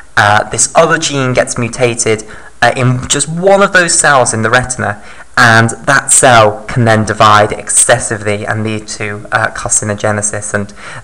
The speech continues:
that form of cancer is known as a retinoblastoma. Now, um, retinoblastoma is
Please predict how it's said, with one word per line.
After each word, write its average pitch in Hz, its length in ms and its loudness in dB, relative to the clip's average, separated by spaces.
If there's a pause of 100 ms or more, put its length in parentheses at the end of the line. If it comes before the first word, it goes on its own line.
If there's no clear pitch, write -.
that - 400 -2
form 135 380 2
of 117 80 0
cancer 113 400 -2
is 101 120 -8
known 104 200 0
as 101 80 -4
a 104 60 -4
retinoblastoma. 107 1200 -2 (680)
Now, 139 680 2 (280)
um, 131 540 4 (160)
retinoblastoma 175 1200 2
is 135 340 -4